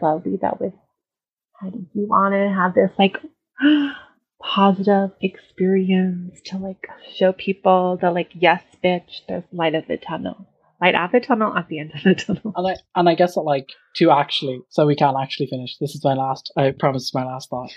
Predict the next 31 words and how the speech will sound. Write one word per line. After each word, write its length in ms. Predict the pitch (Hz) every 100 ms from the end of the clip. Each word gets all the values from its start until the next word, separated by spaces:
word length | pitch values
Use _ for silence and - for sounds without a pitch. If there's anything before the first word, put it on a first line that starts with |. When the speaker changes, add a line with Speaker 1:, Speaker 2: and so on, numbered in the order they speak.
| 190
Speaker 1:
Oh, 160 | -
yeah. 160 | 170 156
Speaker 2:
It's 180 | 190 180
kind 180 | 175 180
of 80 | 202
like, 220 | 180 151 - _ _ _ -
it's 180 | 180
part 240 | - 196 226
and 140 | 185
parcel. 500 | 147 156 151 127 139 _ 147
Like, 380 | 139 135 - - _ _ _ 165
in 160 | 170
order 260 | 170 190 202
to 260 | 202 - 156
stand 420 | - 147 143 135
up 140 | 139
for 200 | - 147
yourself, 760 | 139 135 131 - 135 170 - -
you 140 | 156
have 200 | 147 139
to 80 | -
value 400 | 135 131 143 175
yourself 560 | 196 208 208 226 254 262 - _ _ 196
in 100 | 214
that 140 | 214
respect. 340 | 226 - 190 170
Speaker 1:
Yeah. 200 | - - _ _ _ 165
Speaker 2:
And, 120 | 160
like, 260 | 151 151 - _ _ _ _ _ _ _ _ _ _ -
you 140 | 160
know, 400 | 156 139 135